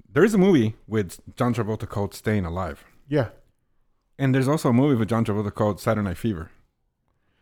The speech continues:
Speaker 1: Now, correct me if I'm wrong.
Speaker 2: Right.
Speaker 1: Didn't they, they use that song for both movies?
Speaker 2: I don't know.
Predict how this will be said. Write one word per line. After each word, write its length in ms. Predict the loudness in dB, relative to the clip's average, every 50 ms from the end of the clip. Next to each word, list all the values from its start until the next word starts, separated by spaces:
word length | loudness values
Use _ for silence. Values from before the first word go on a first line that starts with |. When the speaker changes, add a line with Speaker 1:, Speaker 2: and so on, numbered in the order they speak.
| _ _ -6
Speaker 1:
Now, 120 | -6 -4
correct 320 | -2 0 0 2 2 2
me 120 | 2 2 0
if 100 | 2 2
I'm 140 | 2 2 2
wrong. 260 | 0 0 -2 -4 -6 -12 _ -10
Speaker 2:
Right. 120 | -4 0
Speaker 1:
Didn't 160 | 2 2 4
they, 120 | 4 2 2
they 140 | 4 2
use 240 | 2 4 2 2 2
that 160 | 0 0 0 0
song 180 | 0 0 0
for 140 | 0 -2 -4
both 280 | -2 0 0 0 0 2
movies? 340 | 0 0 0 -2 -6 -10 -14 _ _ _ _
Speaker 2:
I 120 | -8 -4
don't 200 | -2 0 0 0
know. 220 | 0 -2 -4 -6